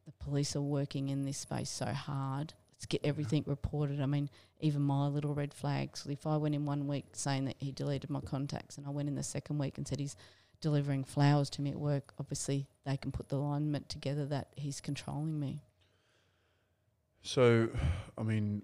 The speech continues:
Speaker 2: when you look back on this in hindsight, you know, do you look at it and say, "Well, there were signals"? Now, obviously, you mentioned a couple.
Speaker 1: Yeah.
Speaker 2: But, I mean, other than that, like, he, he, he wasn't an aggressive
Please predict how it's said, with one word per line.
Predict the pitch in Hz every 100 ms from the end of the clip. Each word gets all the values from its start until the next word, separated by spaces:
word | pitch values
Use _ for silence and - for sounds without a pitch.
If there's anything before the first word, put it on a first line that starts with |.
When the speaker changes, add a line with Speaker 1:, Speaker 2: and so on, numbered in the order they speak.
| -
Speaker 2:
when | 110
you | 107
look | 113 123 -
back | 110 104 107
on | 104
this | 98 107 - -
in | 101
hindsight, | 101 104 104 - 104 104 - _ - - -
you | 104
know, | 104 101 - _ - _ _ _ - _
do | 120
you | 117 117
look | 117 156
at | 147
it | 127
and | 117 104
say, | 104 101
"Well, | 101
there | 101 101
were | 101
signals"? | - 120 104 98 120 120
Now, | 104 104 104 -
obviously, | 104 107 -
you | 101
mentioned | 101 101 104
a | - 110
couple. | 107 - - -
Speaker 1:
Yeah. | 165 143 - - _ - - _ _ _
Speaker 2:
But, | - -
I |
mean, | 113 113
other | 139 165
than | 139 107
that, | 117 131 -
like, | 107
he, | 131 -
he, | 107 107 107 -
he | 110
wasn't | 113 123 117 107
an |
aggressive | 101 107 107 -